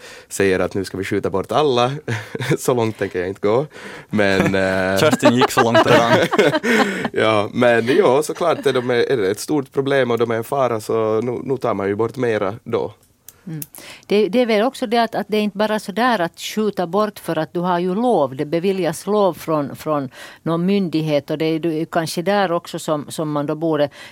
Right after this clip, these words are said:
Speaker 3: det är ju, det är ju hemskt, eh, ska vi säga, områdesvis, att sen kan det finnas andra områden här i, i Västnyland som inte alls har någonting, och nu antagligen så har de då samlats, samlats där i, i Bromarv, och då borde man ju,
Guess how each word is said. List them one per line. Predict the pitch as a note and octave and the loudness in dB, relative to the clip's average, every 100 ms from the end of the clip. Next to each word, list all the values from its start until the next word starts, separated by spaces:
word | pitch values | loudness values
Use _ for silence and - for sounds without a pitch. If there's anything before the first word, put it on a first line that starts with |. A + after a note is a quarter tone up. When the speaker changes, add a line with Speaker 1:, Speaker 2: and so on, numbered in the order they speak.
| - | -2
Speaker 3:
det | E3 | 0
är | |
ju, | E3 | 0
det | E3 F#3+ | 0 0
är | |
ju | F3 | 2
hemskt, | G3+ G3 - - | 0 -2 -6 -4
eh, | D#3 - E3 D#3 F3 A3+ - - | -4 -4 -14 -12 -10 -12 -14 -14
ska | E3 - | -8 -4
vi | E3 | -4
säga, | F3+ E3 | 0 0
områdesvis, | F#3+ G3+ F3 D3 C#3 C#3 C#3+ C3 A2 - | 2 2 2 2 0 -6 -4 -4 -4 -4
att | D3 - | -6 -4
sen | F3+ F3+ | -6 -2
kan | F3 | -4
det | F3 | -2
finnas | F#3+ F3 E3+ | -2 -4 -2
andra | F#3+ F#3 F#3 F3 | -2 -2 0 0
områden | E3+ E3 E3 D#3 | 0 -2 -2 -4
här | D#3+ E3+ E3 | -2 -2 0
i, | D#3+ A#2+ | -2 -2
i | E3 | -4
Västnyland | D#3+ - E3+ D#3+ D#3 D#3 | -4 -4 -4 -2 -2 -4
som | E3 D#3+ | -6 -6
inte | D#3+ - | -8 -6
alls | F3+ F3+ E3+ - | 0 0 0 -4
har | D#3 | -4
någonting, | D3+ C#3+ - D#3 | -2 -6 -6 -6
och | D#3+ | -2
nu | E3+ A#2 D#3 | -4 -4 -4
antagligen | D#3 E3+ D#3 D3 D3 | -2 0 0 -2 -6
så | D#3 | -4
har | D#3 | -6
de | D#3 | -4
då | E3 | -6
samlats, | - F#3 E3+ C3 - - - - - | -2 -2 -2 -4 -6 -14 -18 -18 -18
samlats | - F#3+ F#3 D3+ - | -6 -4 -2 -6 -4
där | C#3+ C3+ - | -4 -4 -8
i, | D3+ C#3 - | -4 -4 -2
i | D3 | -4
Bromarv, | D3+ D3+ C#3 C3+ C3+ | 0 0 0 -2 -4
och | C#3+ | -4
då | D#3 | -2
borde | E3+ D#3+ | 0 0
man | D3 D3 | -2 -2
ju, | C#3+ | -2